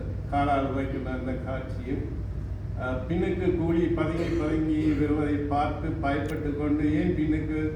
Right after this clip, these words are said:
நிற்கிறாய்?" என்று அந்த சினக்கின்ற காட்சியும்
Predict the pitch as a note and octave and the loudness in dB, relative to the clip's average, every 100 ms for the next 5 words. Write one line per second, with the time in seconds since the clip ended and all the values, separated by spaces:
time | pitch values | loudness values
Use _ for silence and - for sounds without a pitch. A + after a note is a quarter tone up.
0 | D3+ - - D3 D3 D3 D#3 D3+ D3 D3 | -4 -6 -4 -2 0 0 0 0 2 2
1 | D3 C#3+ C#3 B2+ - D3+ D#3+ F3 E3 D#3 | 2 2 0 -2 -2 2 2 2 0 2
2 | C#3+ C#3 C#3+ C3+ - C4+ - | 2 0 0 -2 -2 -2 -2